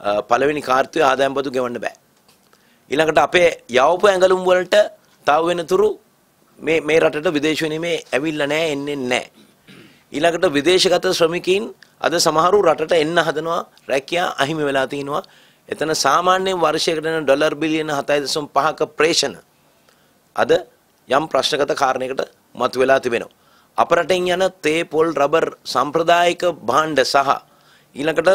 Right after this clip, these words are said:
කුළුබඩු ඇතුළු සාම්ප්‍රදායික අපනයනයන් මේ වෙනකොට නැවතිලා තිනවා මාස තුනක් තිස්සේ.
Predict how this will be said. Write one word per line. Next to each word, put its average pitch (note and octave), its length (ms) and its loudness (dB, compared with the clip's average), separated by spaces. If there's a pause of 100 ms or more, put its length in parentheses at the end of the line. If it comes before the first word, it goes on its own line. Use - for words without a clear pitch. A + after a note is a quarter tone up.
(340)
කුළුබඩු F3 460 2
ඇතුළු F#3 300 0 (120)
සාම්ප්‍රදායික D#3+ 800 0 (280)
අපනයනයන් B2+ 560 0 (440)
මේ D3 160 2
වෙනකොට E3 280 0
නැවතිලා D#3 440 0
තිනවා D#3 220 -4
මාස C#3+ 260 -2
තුනක් C#3 320 -6
තිස්සේ. - 380 -8